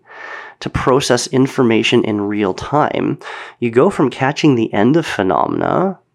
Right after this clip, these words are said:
more often than not to catching the middle of phenomena,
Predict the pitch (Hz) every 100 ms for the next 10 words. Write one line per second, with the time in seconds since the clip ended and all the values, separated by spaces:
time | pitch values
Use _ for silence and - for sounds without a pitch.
0 | _ 104 98 85 - - 95 85 - 95
1 | 196 233 - _ _ _ _ - - -
2 | - - - - - - - 110 98 92
3 | 98 135 - - - _ _ _ _ 107
4 | 107 - - - - - 117 165